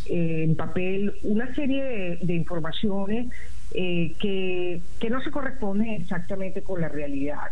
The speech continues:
Es decir, el artículo tiene muchas imprecisiones,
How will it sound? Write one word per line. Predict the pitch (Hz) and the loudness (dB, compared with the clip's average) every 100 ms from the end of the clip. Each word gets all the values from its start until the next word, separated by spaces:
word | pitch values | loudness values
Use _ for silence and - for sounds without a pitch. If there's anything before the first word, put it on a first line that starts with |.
| - | 0
Es | 185 | 0
decir, | 185 220 247 185 190 | 0 2 2 2 4
el | - | 4
artículo | - - 220 269 262 | 4 2 0 0 0
tiene | 233 220 214 233 254 - - - - | 0 0 0 0 2 2 2 0 2
muchas | 214 240 285 240 190 156 | 2 2 0 0 0 2
imprecisiones, | 156 170 165 170 165 196 175 151 139 | 2 0 0 0 0 0 0 0 0